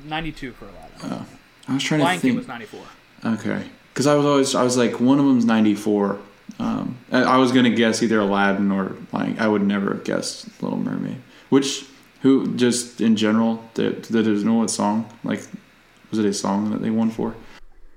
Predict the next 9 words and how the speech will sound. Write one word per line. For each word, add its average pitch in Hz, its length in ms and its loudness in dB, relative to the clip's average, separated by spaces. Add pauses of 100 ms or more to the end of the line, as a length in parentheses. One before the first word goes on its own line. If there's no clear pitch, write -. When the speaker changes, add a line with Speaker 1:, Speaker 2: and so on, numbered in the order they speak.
(440)
Speaker 1:
Um, 160 540 -8
so 156 200 -10
Dumbo 196 460 -4
won 175 240 -6
it 170 80 -12
for 156 140 -10
Best 143 300 -8
Original 147 400 -8
Score. 98 720 -14